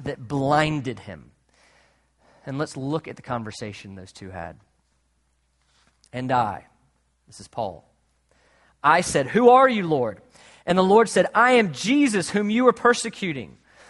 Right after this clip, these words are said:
But rise and stand upon your feet, for I have appeared to you for this purpose." Here's the purpose. "To appoint you as a servant and witness to the things in which you have seen me,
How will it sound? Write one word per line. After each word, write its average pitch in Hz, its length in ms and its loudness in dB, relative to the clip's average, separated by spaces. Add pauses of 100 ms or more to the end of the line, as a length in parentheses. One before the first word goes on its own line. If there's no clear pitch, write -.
(200)
But 170 160 0
rise 214 600 4
and - 160 -6
stand 214 480 -2
upon 202 320 2
your 202 100 0
feet, 202 320 -4
for 170 160 -2
I 196 200 6
have 202 120 4
appeared 233 460 -2
to 208 100 -8
you 180 220 -4
for 147 180 -6
this 139 380 -2
purpose." - 640 -6 (400)
Here's 117 180 -14
the 147 80 -8
purpose. - 640 -10 (560)
"To 165 160 -4
appoint 214 500 -6
you 147 460 -4 (160)
as 143 160 -2
a 131 40 -8
servant 196 560 -6
and 127 200 -8
witness 170 460 -4
to 143 100 -10
the 120 100 -12
things 175 480 -6
in 127 240 -8
which 160 260 -8
you 156 120 -6
have 139 160 -6
seen 208 420 -4
me, 220 220 -2